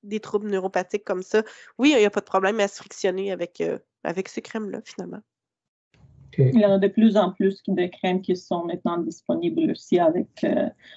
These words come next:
Speaker 3: on vient de finir une étude où on était en train de faire une étude justement sur les crèmes pour voir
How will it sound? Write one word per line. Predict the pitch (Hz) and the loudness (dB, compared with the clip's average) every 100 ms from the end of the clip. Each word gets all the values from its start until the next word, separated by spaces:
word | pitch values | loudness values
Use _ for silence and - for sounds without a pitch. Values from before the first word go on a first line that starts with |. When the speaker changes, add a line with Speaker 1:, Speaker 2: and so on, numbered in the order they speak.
| - | 0
Speaker 3:
on | 190 | 4
vient | 175 202 | 6 6
de | 196 180 | 6 4
finir | - 180 185 196 | 4 2 2 2
une | 180 | -2
étude | 170 - - 190 190 | -4 -6 0 0 2
où | 160 | 0
on | - | 0
était | 180 180 | -4 -4
en | - | -6
train | - 180 | -4 -4
de | 175 | -2
faire | 175 185 | -2 -2
une | 175 | -4
étude | 165 190 | -4 -2
justement | 175 160 170 175 | -2 -6 -6 -6
sur | - 175 | -4 -2
les | 170 160 | 0 -2
crèmes | - - 170 196 196 | -6 -4 2 2 2
pour | 175 175 | 2 2
voir | 175 180 | 4 4